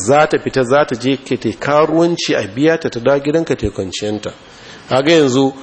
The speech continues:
bayan da za a yi mutum a gan shi ya shiga gidan karuwai, ballantana a mai kallon banza. Akwai gidaje da aka je aka giggina su a cikin unguwanni kaman gidan matan aure. Nan waɗannan 'yan matan ake zuwa a yi lalata da su a biya,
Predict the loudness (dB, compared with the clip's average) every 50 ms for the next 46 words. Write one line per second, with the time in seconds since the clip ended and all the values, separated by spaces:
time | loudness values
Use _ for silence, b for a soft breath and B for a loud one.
0 | B B B -2 2 6 8 8 8 6 6 6 4 6 6 4 4 4 2 0
1 | -2 -2 -2 -2 -2 0 2 2 2 2 2 2 2 2 2 2 -2 -4 -2 0
2 | 2 2 0 0 0 -2 -2 0 0 2 2 2 2 2 2 0 -2 -2 0 0
3 | 0 2 2 2 0 0 0 0 -2 -2 0 -2 -2 0 -2 -2 -2 0 -2 -4
4 | -4 -4 -10 -20 -20 -20 -20 -20 -20 -20 -20 -20 -20 -20 -20 -20 -20 -20 -20 -10
5 | -8 -4 -2 0 0 2 2 4 4 4 4 4 2 2 2 0 0 -2 -2 -2
6 | 0 0 0 0 -2 -4 -6 -6 -6 -6 -4 -2 0 2 2 2 2 0 0 0
7 | -2 -2 -2 -2 -2 -2 0 0 -2 -2 -2 -2 -2 0 0 0 0 0 2 2
8 | 2 2 0 -2 -6 -6 -2 -2 0 2 4 4 2 2 2 2 4 4 4 4
9 | 4 2 2 2 2 -2 -2 0 0 0 2 2 2 0 -2 B B B B B
10 | B B B _ -12 -4 -2 0 2 2 2 2 2 0 0 0 0 -2 0 -2
11 | -2 -2 0 0 0 0 0 -2 -2 -2 -4 -2 -2 0 0 0 2 2 2 2
12 | 2 2 -2 -2 -2 0 0 0 0 0 0 0 0 -2 -2 -2 -2 -2 -2 0
13 | 0 0 0 0 0 0 0 0 -2